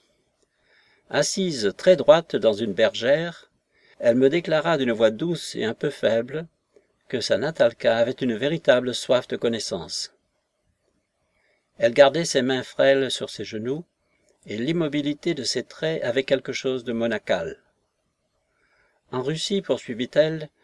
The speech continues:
toute connaissance est entachée de mensonges. Je ne parle pas, bien entendu, de la chimie et des sciences de ce genre,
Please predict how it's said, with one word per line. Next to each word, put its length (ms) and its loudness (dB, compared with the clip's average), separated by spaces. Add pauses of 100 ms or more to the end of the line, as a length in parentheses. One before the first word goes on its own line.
(240)
toute 180 0
connaissance 640 -2
est 160 -6
entachée 400 -2
de 80 -4
mensonges. 720 -6 (720)
Je 160 -8
ne 100 0
parle 280 2
pas, 180 6
bien 200 -2
entendu, 440 -4
de 80 -2
la 160 0
chimie 380 -4
et 60 -2
des 120 -2
sciences 380 -6
de 100 -10
ce 160 -10
genre, 460 -6